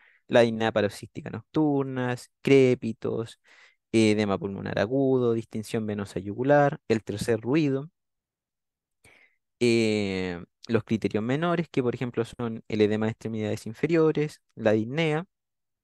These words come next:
y ya mayor a menor, por ejemplo,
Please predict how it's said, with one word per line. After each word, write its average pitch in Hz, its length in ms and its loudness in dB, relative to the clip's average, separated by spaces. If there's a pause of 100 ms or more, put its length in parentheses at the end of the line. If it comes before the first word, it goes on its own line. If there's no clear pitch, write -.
(560)
y 190 260 -2
ya 175 180 4
mayor 156 380 -2
a 151 80 -2
menor, 147 380 -8 (160)
por 120 140 -4
ejemplo, 135 500 -2